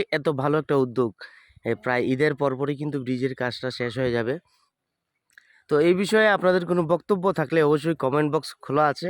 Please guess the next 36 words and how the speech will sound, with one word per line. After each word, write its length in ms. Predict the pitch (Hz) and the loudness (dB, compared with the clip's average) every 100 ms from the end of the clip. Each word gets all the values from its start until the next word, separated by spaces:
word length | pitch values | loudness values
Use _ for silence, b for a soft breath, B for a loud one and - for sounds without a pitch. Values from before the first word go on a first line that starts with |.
| - | -6
আপনাদের 380 | 123 - 117 117 | -6 -4 -4 -2
জন্য, 200 | 123 127 185 b b b b b - | -4 -6 -8 b b b b b -6
কমেন্ট 260 | 127 135 135 | -2 -2 -2
বক্সে 200 | 135 147 | -6 -6
লিখে 220 | 131 131 | -6 -4
যাবেন। 260 | 127 131 151 | -4 -4 -4
আর 160 | 120 113 _ B B B - | -4 -6 _ B B B -12
সুমন 300 | - 139 143 | -4 0 2
ভাইকে 260 | 139 139 | 0 0
মুক্তি 280 | 151 151 143 | 0 -2 -2
দিলে 180 | 160 156 | -2 0
কি 120 | 147 139 | -2 -2
দেশের 300 | 131 135 139 | -4 -4 -4
ভালো 240 | 127 139 143 | -2 0 0
হবে 160 | 135 | 0
না 100 | 139 | -4
খারাপ 300 | 135 143 143 123 | -4 -4 -4 -2
হবে, 180 | 120 147 B B B B B | -2 -4 B B B B B
এই 140 | 127 139 | 0 2
জিনিসগুলো 460 | 143 151 143 156 151 | 0 -2 -2 0 0
আপনারা 260 | 139 135 | 0 0
লিখে 260 | 127 120 139 | -2 -2 -2
যাবেন। 280 | 123 120 180 b b b b b - | -2 -2 -4 b b b b b -4
এবং 200 | 135 147 - | 0 0 0
এই 140 | 160 165 | 0 2
ধরনের 340 | 185 196 196 | 2 2 0
ভিডিওগুলো 460 | 175 180 196 185 185 | -2 0 2 2 0
দেখতে 260 | 175 170 185 | 0 -2 -4
চাইলে 280 | 180 160 208 - B B _ _ - | 0 0 -2 -6 B B _ _ -10
আপনারা 340 | 113 123 123 123 | -4 -2 0 -2
সুমন 280 | 120 123 143 | -4 -4 -2
ভাইয়ের 200 | 135 135 | 0 -2
বিভিন্ন 300 | 120 127 139 143 | -2 -4 -2 -2
আপডেট 280 | 127 143 - | -2 -2 -2
পেতে 200 | 139 143 | -6 -6
চাইলে 300 | 143 131 151 | -6 -4 -6